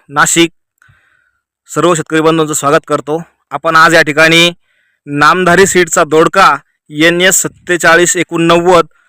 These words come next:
हा प्लॉट पाहण्यासाठी आलेलो आहे. वाघेरा, तालुका त्र्यंबकेश्वर, जिल्हा नाशिक या ठिकाणी.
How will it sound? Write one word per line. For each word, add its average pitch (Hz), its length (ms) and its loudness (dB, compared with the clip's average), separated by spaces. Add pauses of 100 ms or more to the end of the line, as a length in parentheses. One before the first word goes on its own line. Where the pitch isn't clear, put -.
(140)
हा 175 160 -2
प्लॉट 185 500 -2
पाहण्यासाठी 175 480 0
आलेलो 160 280 2
आहे. 156 300 2 (540)
वाघेरा, 175 680 2 (760)
तालुका 170 360 2
त्र्यंबकेश्वर, 170 760 -2
जिल्हा 160 300 0
नाशिक 156 360 -2
या 180 140 0
ठिकाणी. 127 360 -8